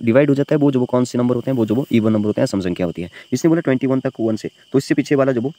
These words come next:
अ, क्या होगा, मैं जो वो सीधा answer निकाल देता, ट्वेंटी होगा, फिर जो वो एटीन होगा, फिर जो वो सिक्सटीन होगा,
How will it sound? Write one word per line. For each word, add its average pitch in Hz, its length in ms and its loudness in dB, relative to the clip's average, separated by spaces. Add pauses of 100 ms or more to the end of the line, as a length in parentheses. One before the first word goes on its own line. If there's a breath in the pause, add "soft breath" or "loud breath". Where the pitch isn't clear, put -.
(140)
अ, 107 60 0
क्या 120 140 0
होगा, 123 80 0
मैं 143 120 2
जो 131 80 0
वो 131 60 0
सीधा 110 240 0
answer 101 160 -6
निकाल 95 160 -6
देता, 95 100 -6
ट्वेंटी 95 300 -2
होगा, 98 180 -6 (240 loud breath)
फिर 139 100 2
जो 113 100 2
वो 101 100 0
एटीन 95 260 -2
होगा, 101 240 -8 (200 soft breath)
फिर 135 100 2
जो 113 100 0
वो 107 60 2
सिक्सटीन - 340 -4
होगा, 95 200 -4